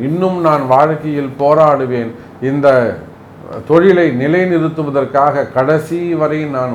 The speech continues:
உழைப்பேன்னு" வைராக்கியமா இருக்கக்கூடிய, ஒரு பிடிவாதமா இருக்க, தொழில்ல ஒரு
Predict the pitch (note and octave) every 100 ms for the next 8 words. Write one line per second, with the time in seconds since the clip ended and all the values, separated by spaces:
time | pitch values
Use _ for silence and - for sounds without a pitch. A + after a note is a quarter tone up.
0 | A2 C3+ E3 E3 D3+ D#3 E3 F3 E3 A2
1 | - - - - - G2+ A2+ C#3 D3+ D#3
2 | D#3 D#3+ D3+ D3+ D#3 D#3 E3 C3 B2+ C3
3 | C3+ B2+ B2 G#2+ A2 C#3 D3 - - -
4 | - - - - - - C3 B2+ C#3 C#3+
5 | D#3+ D#3+ D#3+ D#3+ D#3+ E3 F3 D3+ C3 C3+
6 | C#3+ D3 E3 D#3+ D3 A#2+ G#2